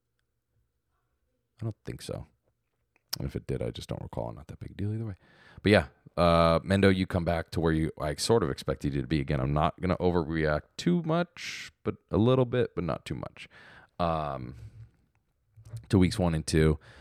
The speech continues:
But again, sort of, you know, average, right? I have a shitty first week. Mendo has a shitty first week. We both have great second weeks. So sort of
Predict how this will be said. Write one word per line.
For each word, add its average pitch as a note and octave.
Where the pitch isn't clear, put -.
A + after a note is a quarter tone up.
But F2
again, D2
sort D#2
of, -
you E2
know, B1+
average, C#2
right? D2
I D#2
have D#2
a D2+
shitty D#2
first D#2+
week. F2
Mendo E2
has D2+
a -
shitty D2+
first D#2
week. D2
We D2+
both C2+
have C2
great -
second -
weeks. -
So A1
sort D#2
of G1+